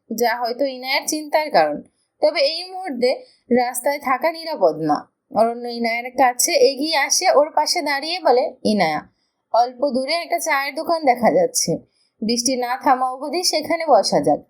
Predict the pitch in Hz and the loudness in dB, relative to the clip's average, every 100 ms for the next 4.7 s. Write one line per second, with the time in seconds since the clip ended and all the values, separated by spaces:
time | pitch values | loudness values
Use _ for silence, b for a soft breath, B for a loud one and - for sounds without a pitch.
0 | _ _ _ - 226 240 240 247 - 285 | _ _ _ 0 0 0 -4 -2 -2 -4
1 | 285 262 302 320 302 302 269 285 254 180 | -4 -2 0 0 -2 -2 -6 -6 2 2
2 | 160 151 - - _ _ _ _ - 226 | 2 0 -4 -6 _ _ _ _ -2 0
3 | 214 233 233 240 240 240 - 285 262 320 | 0 0 -2 -4 -4 -4 -2 -2 0 2
4 | 269 262 330 - 220 - | 2 2 -2 2 2 2